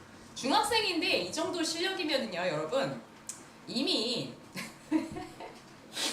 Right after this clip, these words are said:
제가 뭐 바둑을 삼십 년 동안 해보지만은 제가 중학생 때랑은 차원이 다르거든요.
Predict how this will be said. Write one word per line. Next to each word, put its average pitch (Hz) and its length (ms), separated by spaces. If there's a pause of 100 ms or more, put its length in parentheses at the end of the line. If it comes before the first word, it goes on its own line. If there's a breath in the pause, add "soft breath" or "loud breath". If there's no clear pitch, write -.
(380 loud breath)
제가 220 520
뭐 185 140
바둑을 208 380
삼십 311 320
년 320 180
동안 262 300
해보지만은 190 840 (1160)
제가 226 260
중학생 277 460
때랑은 240 300
차원이 - 360
다르거든요. 180 540